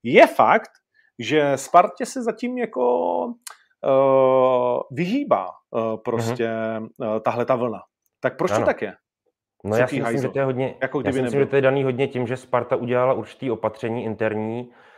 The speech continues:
Speaker 2: a sice, že, eh, pana Krulu, eh, upozadila.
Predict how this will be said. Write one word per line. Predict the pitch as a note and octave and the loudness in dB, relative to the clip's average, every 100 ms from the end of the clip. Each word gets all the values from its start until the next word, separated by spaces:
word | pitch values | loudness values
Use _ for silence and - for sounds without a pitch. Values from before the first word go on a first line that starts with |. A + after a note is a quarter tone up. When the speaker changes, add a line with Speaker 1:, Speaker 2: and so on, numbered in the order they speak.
| _ _ - | _ _ 0
Speaker 2:
a | G#2 G#2 | 2 0
sice, | - G#2 - A#2+ A2 | -4 -14 -8 -4 -4
že, | G2 A2+ A2+ A2+ A2 A2+ A2+ - - | -4 -2 0 0 0 -2 -6 -12 -10
eh, | G#2 G2 G2+ F#2+ _ | -6 -4 -6 -8 _
pana | A2 A2+ | -2 -2
Krulu, | - A2 A#2 B2 G#2+ E2+ - _ - | -4 -4 -2 -2 -4 -8 -14 _ -8
eh, | F#2 | -6
upozadila. | F2+ G2 G2+ F#2+ F2+ E2+ E2+ E3 | -6 -6 -4 -2 -2 -6 -8 -12